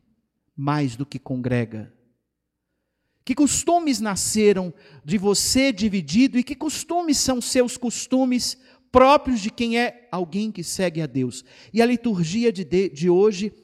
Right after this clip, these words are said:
ela, o convite dela, quando eu disse, "Ninguém pode servir a dois senhores", é exatamente esse.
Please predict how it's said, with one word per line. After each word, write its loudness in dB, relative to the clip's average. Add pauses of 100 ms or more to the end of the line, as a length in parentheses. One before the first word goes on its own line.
(180)
ela, -2 (160)
o -8
convite 4
dela, 2 (300)
quando -6
eu 4
disse, 2 (180)
"Ninguém 2
pode 6
servir 2
a 4
dois 6
senhores", 0 (540)
é 4
exatamente 2
esse. -2